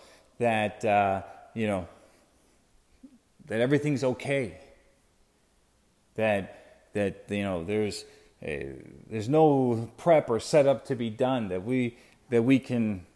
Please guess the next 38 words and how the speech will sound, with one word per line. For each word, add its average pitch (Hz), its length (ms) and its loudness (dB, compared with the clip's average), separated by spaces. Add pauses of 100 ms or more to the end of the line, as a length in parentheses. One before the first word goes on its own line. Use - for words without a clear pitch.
(360)
live 151 240 2
like 139 220 2
hell 143 400 6
and, 110 220 0
and 98 180 -4
do 139 100 0
whatever 147 300 4
we 131 160 0
want 127 340 0
now 123 380 -2
and, 104 140 -2 (340)
and 98 220 -2
do 151 100 6
what 151 180 6
feels 135 340 0
right 120 360 2
and, 104 140 -4 (280)
and 101 220 -4
"Do 151 220 6
as 139 140 2
thou 151 220 8
wilt 135 380 2
be 139 100 -2
the 135 160 2
whole 160 360 6
of 175 80 2
the 208 80 6
law." 135 400 6 (2500)
We 117 100 -8
take 147 400 2
some, 131 440 6 (380)
uh, 87 500 0 (420)
make 147 240 2
some 123 360 0 (460)
realizations, 139 1000 2
right? 151 220 2
We, 147 140 0
we, 135 240 -4